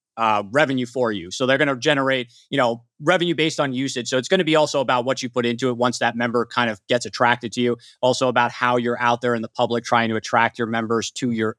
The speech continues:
to your location, um, when it comes to those Medicare, um, Advantage and, um, and maximizing their visits, you know, so that your, your, you know, your goal will be to cap out, um, the, the number of visits so that you're, you're getting paid in full for that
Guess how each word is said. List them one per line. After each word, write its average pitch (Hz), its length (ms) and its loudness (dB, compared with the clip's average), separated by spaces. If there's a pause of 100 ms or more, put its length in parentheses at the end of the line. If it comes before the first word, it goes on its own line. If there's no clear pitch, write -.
to 147 120 -2
your 127 200 4
location, 117 560 -2 (240)
um, 113 160 4
when 110 100 -2
it 110 80 -6
comes 117 260 -2
to 127 60 -2
those 113 220 0
Medicare, 117 640 0
um, 107 320 0
Advantage 113 560 -2 (260)
and, 123 320 0
um, 123 320 0
and 170 260 0
maximizing 143 840 0
their 127 240 4
visits, 120 520 -4
you 123 60 0
know, 117 80 2
so 123 140 -4
that 120 180 2
your, 117 200 -2 (180)
your, 139 240 0 (220)
you 143 60 0
know, 135 80 4
your 135 180 0
goal 147 260 2
will 131 120 -4
be 131 140 -2
to 113 80 -6
cap 123 400 0
out, 113 300 0 (360)
um, 113 440 0 (260)
the, 127 280 -2
the 151 80 2
number 160 340 2
of 131 80 -2
visits 139 380 -2
so 139 100 -2
that 123 180 0
you're, 127 120 -2
you're 131 160 -2
getting 135 260 2
paid 131 300 -2
in 120 100 -2
full 127 300 0
for 123 140 -4
that 117 260 2